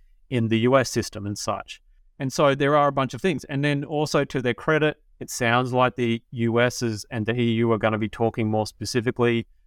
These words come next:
about these types of digital regulation issues like E U C S. Also, it was good to hear that the E U and U S have recently restarted negotiations for a e-evidence slash cloud act agreement to address concerns about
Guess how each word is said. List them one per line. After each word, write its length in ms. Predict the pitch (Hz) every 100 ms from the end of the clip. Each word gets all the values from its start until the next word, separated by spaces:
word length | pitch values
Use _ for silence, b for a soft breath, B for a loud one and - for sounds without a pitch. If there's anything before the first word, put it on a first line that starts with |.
| _
about 400 | 120 101 107 117
these 180 | - 123
types 300 | - 131 -
of 80 | 123
digital 320 | 127 120 123
regulation 600 | 120 123 123 123 120 120
issues 320 | 120 - 117
like 240 | 101 113 123
E 200 | 139 127
U 60 | 123
C 260 | - 123
S. 280 | 123 123 - _ _
Also, 680 | 135 135 127 139 127 123 120 117
it 60 | 120
was 180 | 110
good 180 | 101 113
to 100 | 127
hear 280 | 110 117 117
that 260 | 110 107 - -
the 120 | 117
E 180 | 120 117
U 120 | 117
and 140 | 113
U 180 | 110 110
S 180 | 113 113
have 200 | 107 95
recently 440 | 113 113 139 120
restarted 800 | 104 110 113 - 110 110 107 107
negotiations 840 | 104 101 110 107 - 107 107 - 110
for 340 | - 110 107
a 240 | 104 104 104 _ _ _ _
e-evidence 760 | - 127 127 123 113 113 117 113
slash 500 | - - 107 104 98
cloud 420 | - - 113 127
act 200 | 135 131
agreement 520 | - 123 127 127 127 117 _ _ _ _
to 180 | - 117
address 480 | 110 101 113 110 -
concerns 600 | - 107 - 113 110 104
about 460 | 107 104 101 101